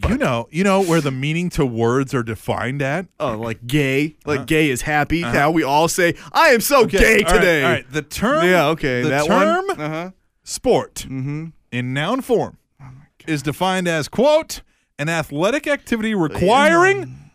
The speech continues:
Speaker 1: skill or physical prowess and often of a competitive nature, as racing, baseball, tennis, golf, bowling,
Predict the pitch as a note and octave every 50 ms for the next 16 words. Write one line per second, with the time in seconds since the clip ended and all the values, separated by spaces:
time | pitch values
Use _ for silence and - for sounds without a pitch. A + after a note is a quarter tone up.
0 | _ _ _ - - - - - - - A#3 C#4 C#4+ D#4 F4 F#4 F4 - F3+ E3+
1 | D#3+ D3+ - - A3+ A3+ G3 C#4 - D#4+ D#4+ D#4+ - - - - A#3 C4+ C#4+ B3+
2 | A3 D#3 A#2+ B2+ C#3+ - - - _ _ _ _ _ _ - E3 F3+ F#3+ F#3+ -
3 | _ - C4+ D#4 E4+ F4 E4+ - - G3 E3+ E3+ F#3 A#3 B3 - _ _ _ _
4 | _ _ - C3+ C#3 D3+ D#3 C#3+ - F3 D#3+ - B2+ C3 C3 C3+ D3 D#3+ C#3+ C#3+
5 | C3+ A#2+ G2+ - - G2+ - _ _ _ _ _ _ _ - - A2+ A2+ F#2+ G2
6 | G2+ C3 D#3 E3+ - A3 A#3+ B3+ F#3+ B2+ C#3 D#3 D3 - - E3 E3 D#3 - C#3+
7 | D3 D#3 D#3+ - - A#2+ B2 B2 C3 C#3 B2+ _ A#2 A2 B2 C3 C3+ C#3 C#3 C3+
8 | C3